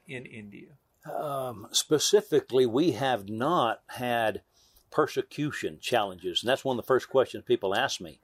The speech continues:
Speaker 1: Sure.
Speaker 2: Uh, I've been there thirteen times and fixing to go again in a month.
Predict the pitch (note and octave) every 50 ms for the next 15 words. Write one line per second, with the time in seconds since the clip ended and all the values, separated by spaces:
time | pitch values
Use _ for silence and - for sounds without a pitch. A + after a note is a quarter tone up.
0 | - - - B2+ G#2 G2 - - _ _ _ - C3+ B2+ A#2 A2 A#2+ C3+ E3+ D3+
1 | B2+ D3 C#3 B2+ B2 B2 A#2+ A#2 G#2+ - - - _ _ _ _ - - - -
2 | - C#3+ D3+ D3+ _ - - C#3 C#3 C3+ C3+ C3+ C3+ C3 C3 B2+ A#2+ - - A#2
3 | A2 G#2 F#2+ F2+ D#2+ D2 - - - - - _ _ _ _ _ _ _ _ _
4 | _ _ - G#2+ F#2+ - B2+ - - - A#2 G#2 B2 A#2 A2 G#2+ A2+ B2 A#2+ G#2
5 | G2 G2+ G2 F#2+ F#2+ G2+ A2+ A2+ G2 E2 - -